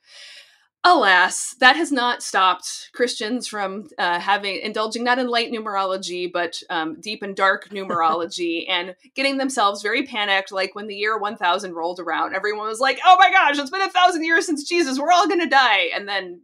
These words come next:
Speaker 1: time kept ticking along and they're like, "Oh, maybe it wasn't that millennium." And, um, ever since, actually,
Speaker 2: We did it
Speaker 1: uh,
Speaker 2: again
Speaker 1: you
Speaker 2: in
Speaker 1: know,
Speaker 2: two thousand.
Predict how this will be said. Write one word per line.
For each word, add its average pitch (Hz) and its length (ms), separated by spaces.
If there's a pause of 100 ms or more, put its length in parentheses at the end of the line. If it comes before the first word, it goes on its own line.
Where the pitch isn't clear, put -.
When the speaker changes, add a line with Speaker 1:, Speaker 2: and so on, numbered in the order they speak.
Speaker 1:
time 214 240
kept - 240
ticking 247 300
along 180 380
and 180 80
they're 180 180
like, 165 300
"Oh, 180 260
maybe 196 400 (140)
it 190 160
wasn't 190 260 (120)
that 175 300
millennium." 156 580 (600)
And, 208 340 (120)
um, 190 320 (280)
ever 311 220
since, 262 220
actually, 240 260
Speaker 2:
We 294 140
did 277 60
it 269 100
Speaker 1:
uh, 269 60
Speaker 2:
again 285 280
Speaker 1:
you 254 40
Speaker 2:
in 240 80
Speaker 1:
know, - 40
Speaker 2:
two 285 200
thousand. 170 580